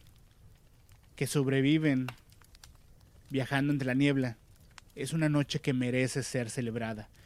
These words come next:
Música, risas, comida picante, sexo, cantos. Hay que aprovechar, nunca se sabe cuándo va a ser tu última noche.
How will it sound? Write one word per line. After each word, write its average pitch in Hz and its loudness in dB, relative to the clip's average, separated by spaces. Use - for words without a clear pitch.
Música, 151 2
risas, 135 -4
comida 143 2
picante, 127 -2
sexo, 123 -2
cantos. 123 -4
Hay - -16
que 170 -6
aprovechar, 147 2
nunca 147 0
se 131 0
sabe 139 0
cuándo 131 0
va 127 2
a 123 -2
ser 131 -4
tu - -6
última 117 -2
noche. 120 -6